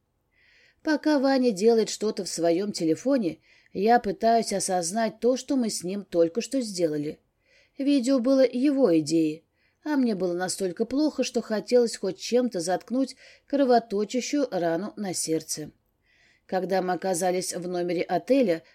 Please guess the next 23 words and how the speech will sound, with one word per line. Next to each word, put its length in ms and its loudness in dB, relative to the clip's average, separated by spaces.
Ваня 380 2
попробовал 720 2
поцеловать 640 -2
меня 260 -4
ещё 380 0
раз, 280 -4
но 120 -6
я 200 -2
его 120 0
остановила. 760 2
Попыталась 580 -2
объяснить, 640 -2
что, 200 -8
несмотря 520 0
на 160 0
то, 200 -2
что 180 -8
между 280 -4
нами 240 0
с 140 -4
Артёмом 460 -6
всё 200 -2
кончено, 560 -2